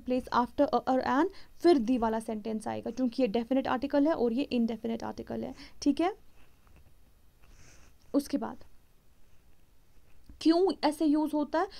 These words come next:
वो मैंने उन वीडियोज़ में डिटेल में समझाया है, तो आप पहले वो वीडियोज़ देख लो फिर आप ये, ये वाली वीडियो देखोगे, ठीक है। उसके बाद आर्टिकल अप्रोच के बाद मैंने, अम, डेमोन्स्ट्रेटिव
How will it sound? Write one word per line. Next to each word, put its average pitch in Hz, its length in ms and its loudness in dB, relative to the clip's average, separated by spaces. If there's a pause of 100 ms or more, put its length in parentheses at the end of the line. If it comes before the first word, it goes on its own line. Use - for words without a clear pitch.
(160)
वो 294 100 4
मैंने 277 200 4
उन 277 180 4
वीडियोज़ 247 360 0
में 285 160 0
डिटेल 254 360 0
में 233 100 0
समझाया 226 420 -4
है, 254 200 -2 (240)
तो 285 60 4
आप 277 120 2
पहले 262 220 2
वो 254 160 0
वीडियोज़ 285 380 2
देख 302 180 0
लो 403 140 -2 (220)
फिर 269 120 4
आप 240 140 0
ये, 220 300 -4
ये 233 180 0
वाली 220 200 -2
वीडियो 220 260 -6
देखोगे, 226 420 -12 (260)
ठीक 294 200 0
है। 339 140 2 (380)
उसके 330 280 2
बाद 233 300 -4 (300)
आर्टिकल 311 340 2
अप्रोच 330 340 0
के 320 80 -2
बाद 302 240 2
मैंने, 285 540 4
अम, 247 500 2 (320)
डेमोन्स्ट्रेटिव 277 1080 4